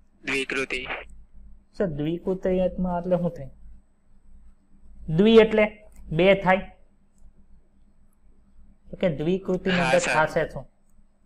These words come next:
Speaker 2: દ્વિકૃતિ. ઉપર ક્યાં ક્યાં જનીન વયા ગયા? તો કે ડી અને ઈ વયા ગયા. તો આપણે અહીંયા પાછા ડી અને ઈ ને જ કંઈક કરીએ. એ અહીંયા છે,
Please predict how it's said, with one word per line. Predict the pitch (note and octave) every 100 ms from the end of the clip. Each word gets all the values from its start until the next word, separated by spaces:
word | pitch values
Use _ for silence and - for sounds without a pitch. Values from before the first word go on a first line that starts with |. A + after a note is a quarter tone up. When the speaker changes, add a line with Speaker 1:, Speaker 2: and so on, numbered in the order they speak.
| _ _ _ _ _ _ - D3
Speaker 2:
દ્વિકૃતિ. | D3 D#3 - C#3 C3+ - -
ઉપર | E3+ G#3+ G#3+
ક્યાં | A#3+ A#3+
ક્યાં | A#3+ G3
જનીન | E3 F3+ E3
વયા | D3+ D#3
ગયા? | D3+
તો | D3+
કે | D#3+
ડી | F3+ D#3+ F#3 G3
અને | F3+ F3
ઈ | D#3+
વયા | C#3+ D3 C#3
ગયા. | C3 C3
તો | D3+
આપણે | D3+ E3
અહીંયા | E3 E3
પાછા | D#3+ D#3+ D#3+
ડી | D#3 E3 D#3+
અને | D#3 D3+
ઈ |
ને | D3
જ | B2+
કંઈક | - C3+ -
કરીએ. | C3 B2+ - - - _ _ _ _ _ _ - - - _ _ _ _ - -
એ | E3+ D#3+
અહીંયા | D#3 F3 F3+
છે, | - F#3